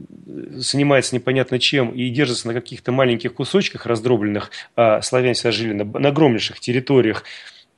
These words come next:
И это не говорит только о варварстве, когда друг друга там дубинками по голове бьют. Это говорит о том, что если огромная территория, то необходимо как-то связываться с друг с другом. То есть должна быть инфраструктура связи, управления, э, определения и так далее.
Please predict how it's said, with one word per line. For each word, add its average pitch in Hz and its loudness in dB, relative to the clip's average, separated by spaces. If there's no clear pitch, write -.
И 117 0
это 120 2
не 117 0
говорит 131 0
только 120 -2
о 123 -2
варварстве, 107 -2
когда 110 -2
друг 110 -2
друга 110 0
там 101 -6
дубинками 107 -4
по 101 -12
голове 170 2
бьют. 110 0
Это 113 0
говорит 113 2
о 120 -2
том, 123 2
что - -4
если 117 2
огромная 113 2
территория, 120 0
то - -6
необходимо 104 -2
как-то - -8
связываться 127 2
с 98 -4
друг 113 2
с - 0
другом. 101 0
То 127 2
есть 117 2
должна 131 4
быть 120 2
инфраструктура 127 -2
связи, 117 4
управления, 107 -2
э, 113 0
определения 110 2
и 143 -8
так 147 -2
далее. 98 -2